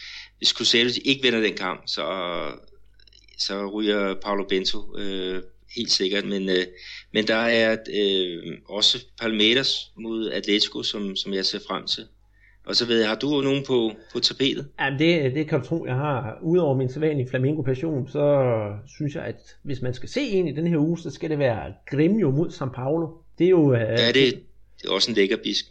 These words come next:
Speaker 2: Jamen, det er det faktisk. Og selvom, at Grêmio, de ligger så på fjerdepladsen, og São Paulo ligger jo lidt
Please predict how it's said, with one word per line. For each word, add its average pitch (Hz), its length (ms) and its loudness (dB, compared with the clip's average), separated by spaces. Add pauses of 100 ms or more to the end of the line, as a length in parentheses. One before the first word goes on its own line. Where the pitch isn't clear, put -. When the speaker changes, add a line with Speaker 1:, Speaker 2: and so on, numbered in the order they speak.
(120)
Speaker 2:
Jamen, 180 160 2
det 160 140 2
er 151 80 2
det 156 120 -2
faktisk. 147 240 -2
Og 143 60 -4
selvom, 165 400 2
at 127 120 -4 (160)
Grêmio, 143 260 4
de 139 80 2
ligger 151 200 0
så 131 100 -8
på 131 80 -8
fjerdepladsen, 143 480 -4
og 117 60 -8
São 123 180 -4
Paulo 135 240 0
ligger 139 240 0
jo 120 100 2
lidt 147 240 0